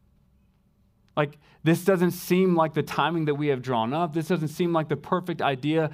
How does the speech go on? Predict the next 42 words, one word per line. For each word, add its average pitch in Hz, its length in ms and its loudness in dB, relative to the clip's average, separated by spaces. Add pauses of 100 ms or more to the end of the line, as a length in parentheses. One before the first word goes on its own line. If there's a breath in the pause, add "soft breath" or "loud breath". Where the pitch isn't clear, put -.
(220 loud breath)
that 151 180 4
we 180 160 6
had 175 180 4
played 170 320 0
out 156 140 0
in 156 80 -4
our 135 80 0
minds. 139 380 0 (260 loud breath)
God, 160 180 4
why 143 540 2
is 160 300 -2
this 160 360 0 (300 soft breath)
the 143 80 -6
plan?" 110 500 -4 (1700)
And 147 80 -2
I 143 60 2
think 185 260 2
in 165 80 2
our 160 160 4
day, 147 200 2
we 147 200 0
can 160 160 -2
ask 143 400 -4
ourselves 139 520 -4
the 127 60 -12
same 135 300 -8
thing, 135 280 -4
like, 123 160 -6
"Why 123 400 -2
is 147 200 -6
this 143 100 -6
the 143 160 -12
plan 135 300 -6
that's 120 120 -8
being 123 200 -6
carried 123 280 -6
out 113 280 -4 (400 soft breath)
right 117 180 -4
now? 104 220 -8 (1700)
Like, 147 140 2
why 147 300 4
is 175 280 2